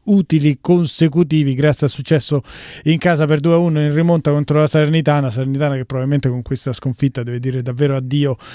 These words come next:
anche se non ancora aritmeticamente, al sogno di restare nella massima serie. I campani erano anche passati in vantaggio dopo ventidue minuti con un missile su punizione di Radovanovic. Poi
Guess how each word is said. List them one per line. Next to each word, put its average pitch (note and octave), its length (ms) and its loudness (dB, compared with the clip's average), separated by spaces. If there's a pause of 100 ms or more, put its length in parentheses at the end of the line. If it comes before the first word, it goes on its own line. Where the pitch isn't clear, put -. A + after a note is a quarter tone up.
(160)
anche C3+ 220 -4
se B2+ 140 0
non D3 160 0
ancora D3+ 280 2
aritmeticamente, D3+ 1040 0
al D3+ 340 -4
sogno D3+ 280 -2
di C#3 140 -2
restare C#3 600 -2
nella C#3+ 240 -2
massima D#3+ 380 0
serie. D3 340 0
I A#2+ 40 -10
campani C#3+ 360 -2
erano B2+ 360 -6
anche D3+ 260 -2
passati C#3+ 320 0
in C#3 80 0
vantaggio C#3+ 540 0 (260)
dopo E3+ 240 2
ventidue E3 580 2
minuti F3 300 2
con D#3 160 2
un E3 140 4
missile D3+ 800 0
su C#3 160 -8
punizione D3 680 -2
di C#3 140 0
Radovanovic. C#3+ 760 -2
Poi D#3 320 2